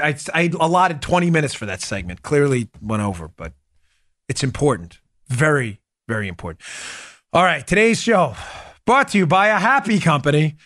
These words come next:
our buddies at Genucel. Listen, we love Genucel in our house. My wife, my mother-in-law, big fans of Genucel. Hey, you ever just say,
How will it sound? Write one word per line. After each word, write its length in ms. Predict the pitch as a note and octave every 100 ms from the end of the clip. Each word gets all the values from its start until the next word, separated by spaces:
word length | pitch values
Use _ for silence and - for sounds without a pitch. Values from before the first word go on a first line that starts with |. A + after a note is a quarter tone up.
| -
our 140 | E3+
buddies 340 | E3 E3+ E3+ D3
at 80 | C#3+
Genucel. 540 | D3 C3+ A#2+ - G2+
Listen, 260 | C#3 - C#3+
we 100 | D3+
love 180 | E3+
Genucel 500 | D#3 D#3+ D#3+ D3 D#3+
in 60 | D3+
our 60 | C#3
house. 280 | D3 C#3+
My 120 | B2+ A#2
wife, 360 | B2+ C#3+ C#3
my 120 | B2+
mother-in-law, 480 | A#2+ B2 B2 A#2 A#2
big 240 | G#2+ C3 -
fans 260 | A#2+ A2+
of 60 | G#2
Genucel. 460 | A2+ G#2+ G#2 A#2+ B2
Hey, 100 | D3
you 120 | B2
ever 100 | E3
just 180 | E3 -
say, 220 | E3 D3